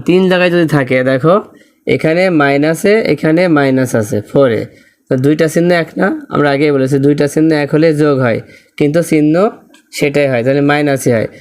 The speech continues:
তখন এ আর ফোর এ যোগ করলে হচ্ছে ফাইভ এ। দেখো প্লাস দিয়ে আমরা, দেখো এটাও আছে না, এটা আমরা এখানে লিখে দেবো প্লাস ফাইভ এ,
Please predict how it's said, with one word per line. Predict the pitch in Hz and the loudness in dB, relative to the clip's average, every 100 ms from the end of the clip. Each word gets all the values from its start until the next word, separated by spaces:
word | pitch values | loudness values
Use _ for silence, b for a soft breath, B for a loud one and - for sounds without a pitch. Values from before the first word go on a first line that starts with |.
| B | B
তখন | - 143 - 143 | -6 -4 0 2
এ | 160 170 165 | 2 2 0
আর | 196 196 - | -2 -4 -2
ফোর | 147 143 131 | 0 2 0
এ | 120 | 2
যোগ | 139 139 | 0 0
করলে | 143 139 139 | 0 0 0
হচ্ছে | - 202 220 - | 0 -2 -2 -4
ফাইভ | 131 131 143 185 - 131 120 | -2 0 0 -2 -2 0 0
এ। | 110 - _ _ - | -4 -14 _ _ -4
দেখো | 151 170 | -2 0
প্লাস | 160 160 160 160 | 2 2 2 0
দিয়ে | 151 | 0
আমরা, | 147 151 165 156 | 2 2 2 0
দেখো | 147 151 | 0 0
এটাও | 151 156 143 | 0 0 0
আছে | 165 175 | 0 0
না, | 143 | 0
এটা | 139 156 | 0 0
আমরা | 151 147 | 0 0
এখানে | 151 143 | 0 0
লিখে | 127 143 | 0 0
দেবো | 147 156 | 0 0
প্লাস | 131 131 190 - - 240 - - | 0 0 0 -4 -18 -20 -16 -4
ফাইভ | 139 123 | -2 -2
এ, | 110 | -4